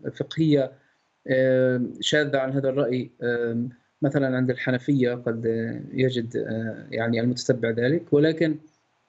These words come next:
آه، رأي الجماعة بالإجماع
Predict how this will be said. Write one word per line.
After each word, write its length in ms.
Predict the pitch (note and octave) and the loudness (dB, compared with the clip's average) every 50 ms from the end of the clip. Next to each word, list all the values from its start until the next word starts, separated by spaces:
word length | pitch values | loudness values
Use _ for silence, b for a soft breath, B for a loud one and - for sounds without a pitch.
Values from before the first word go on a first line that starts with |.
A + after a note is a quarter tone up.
| _ _ _ _ _ _ - - C3+ | _ _ _ _ _ _ -10 -2 0
آه، 160 | B2 B2 B2 | 2 2 2
رأي 240 | B2+ - - C#3+ C3+ | 2 2 4 4 2
الجماعة 720 | B2+ B2 C3 C3 C#3+ D3+ D3 C#3 C#3 C#3 C3+ C3 - - | 2 2 0 2 2 2 2 2 0 0 0 -2 -4 -6
بالإجماع 800 | - C#3+ C3 C#3+ D3+ D3 C3+ B2+ C3 C#3 C#3 C#3 C#3 B2 - | -8 -2 0 0 2 2 0 0 2 2 2 2 0 -2 -4